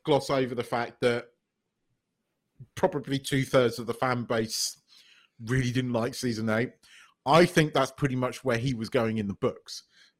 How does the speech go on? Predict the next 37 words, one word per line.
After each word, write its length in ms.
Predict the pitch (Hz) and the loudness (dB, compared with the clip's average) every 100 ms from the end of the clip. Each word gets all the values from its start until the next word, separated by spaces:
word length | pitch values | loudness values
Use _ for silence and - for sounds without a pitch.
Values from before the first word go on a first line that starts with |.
| _ | _
And 360 | 117 117 117 110 | -4 -2 -4 -6
because 300 | - 156 143 | -2 -2 -2
of 100 | 139 | -4
the 80 | |
fallout 460 | 123 147 131 98 98 | -2 2 2 2 -2
of 120 | 107 | -10
that, 240 | 92 85 95 | -10 -10 -10
he's 420 | - 117 117 113 - | -8 -2 0 -2 -2
gone, 200 | 113 127 | -4 0
"Ugh," 540 | 123 120 107 104 110 | 4 6 6 2 0
like 260 | 110 104 - | -2 -4 -6
that. 220 | 95 - _ _ _ _ _ | -8 -8 _ _ _ _ _
But 100 | 156 | -2
it 80 | 156 | 4
doesn't 280 | 170 147 143 | 4 4 0
matter, 380 | 131 127 131 113 | 0 0 -2 -4
because 380 | - - 143 - | -4 0 0 2
even 260 | 190 160 160 | 0 2 2
at 200 | 151 - | 0 4
that 240 | 196 254 - - | 6 6 2 -2
fucking 400 | 147 - 123 113 | -2 -2 -10 -6
point, 340 | 117 101 127 | -4 -4 -6
when 220 | 127 123 117 | -4 -4 -2
the 100 | 120 | -4
season 440 | - 147 131 135 143 | -2 -2 -2 -4 -2
eight 200 | 139 - | -2 0
came 320 | 147 143 143 | 0 2 4
out, 320 | 160 117 - _ _ _ _ _ _ _ _ _ _ _ _ _ | 4 2 -2 _ _ _ _ _ _ _ _ _ _ _ _ _
most 460 | 123 123 180 254 - | -10 4 8 8 6
of 80 | 208 | 2
the 80 | |
Expanse 460 | 202 202 - 240 - | 2 4 4 4 4
books 320 | - 151 - | 4 4 4
had 160 | - 127 | -2 2
already 300 | 147 190 202 | 8 8 8
been 300 | 151 196 190 | 4 2 4
written. 460 | 185 220 143 113 | 6 4 2 -6